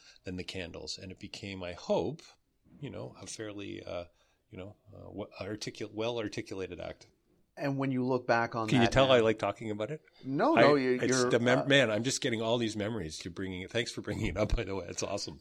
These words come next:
Speaker 2: And, and, and hopefully these memories don't come crashing down. Uh, we were talking about Gary Kurtz evolving out of certain things. When you look back on that now,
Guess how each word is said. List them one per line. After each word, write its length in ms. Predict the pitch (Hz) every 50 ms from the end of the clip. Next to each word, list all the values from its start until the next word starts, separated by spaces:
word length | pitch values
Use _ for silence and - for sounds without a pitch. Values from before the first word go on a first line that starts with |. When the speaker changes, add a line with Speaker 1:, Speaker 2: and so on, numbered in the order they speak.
| -
Speaker 2:
And, 400 | - 160 147 147 135 127 123 - -
and, 180 | - 131 127 123 -
and 280 | 123 117 117 107 110 - - _ _ _ _
hopefully 480 | - - 120 - 160 156 156 - 135 120
these 160 | 113 113 107
memories 260 | 117 113 110 107 107 -
don't 140 | 107 110
come 140 | - 117 104
crashing 420 | - - 113 107 101 - 107 104 95
down. 600 | 107 107 113 113 107 95 95 95 104 113 113 - - _ -
Uh, 400 | 98 101 98 95 95 92 90 90 87 87 90 - _ - -
we 80 | 110 110
were 140 | 104 98 98
talking 200 | 101 107 101 101
about 200 | 98 98 95 92
Gary 200 | 104 98 92 95
Kurtz 320 | 95 - 101 95 95 -
evolving 500 | 98 92 87 95 90 92 92 92 95 95
out 200 | 85 92 98 98
of 80 | 101 95
certain 260 | - 107 98 92 90
things. 260 | - 104 95 98 92 92
When 120 | 101 101
you 100 | 104 104
look 260 | 101 104 104 - -
back 280 | 98 101 101 101 101 -
on 200 | 98 95 95 95
that 220 | 92 90 90 82
now, 560 | 90 92 92 95 95 95 87 85 85 85 85